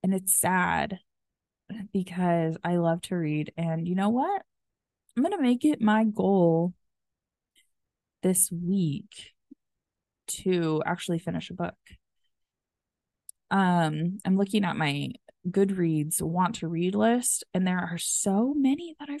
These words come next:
freaking wanna read. So if you have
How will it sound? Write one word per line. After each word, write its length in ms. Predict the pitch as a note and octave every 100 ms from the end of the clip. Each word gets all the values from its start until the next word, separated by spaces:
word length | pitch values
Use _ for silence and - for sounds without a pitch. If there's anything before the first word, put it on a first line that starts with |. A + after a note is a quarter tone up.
| -
freaking 280 | A3+ - B3+
wanna 280 | G3+ G#3 A#3+
read. 540 | C#4 G#4+ E4 G#3 F#3+ - - - -
So 340 | - D4 C#4+ C#4
if 140 | B3
you 180 | C4+ D#4+
have 440 | F4+ - D4 C#4+